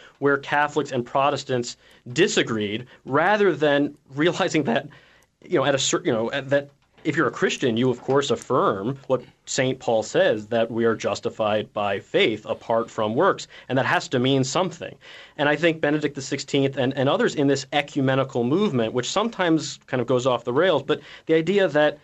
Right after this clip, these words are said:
there are some really significant, uh, problems in this world, and, and Christians have a great deal in common, and, and, and so much in the sixteenth century, all of this apocalypti-, uh, apocalypticism,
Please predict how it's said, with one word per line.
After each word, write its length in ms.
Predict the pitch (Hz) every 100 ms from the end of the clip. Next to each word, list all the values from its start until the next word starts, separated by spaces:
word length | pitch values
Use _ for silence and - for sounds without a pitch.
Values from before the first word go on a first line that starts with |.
| _ - _ -
there 120 | 165
are 120 | 240
some 280 | - 139 127
really 600 | 139 180 165 143 123 117
significant, 960 | - - 113 127 147 143 - 123 110 - _
uh, 220 | - 110 110
problems 580 | - 127 147 170 123
in 80 | 117
this 180 | 110 -
world, 380 | 110 113 113 117
and, 280 | 123 120 120 131
and 160 | 120
Christians 460 | - 175 - 135 120
have 360 | 131 120 117
a 60 | 117
great 380 | 110 127 156 160
deal 380 | 139 131 123 120 - - - -
in 120 | 123
common, 420 | 120 135 135 131
and, 280 | 131 131 131 143
and, 260 | 127 127 -
and 300 | 143 131 127 -
so 400 | - - - 180
much 220 | 208 175
in 40 | 139
the 60 |
sixteenth 380 | 131 135 - 123
century, 680 | - 156 170 - 123 107 104 - - - -
all 240 | 143 175
of 60 | 143
this 140 | 135
apocalypti-, 800 | 113 135 117 117 117 160 160 147 _
uh, 120 | 139 127
apocalypticism, 1200 | 135 - 139 123 135 147 131 143 131 123 117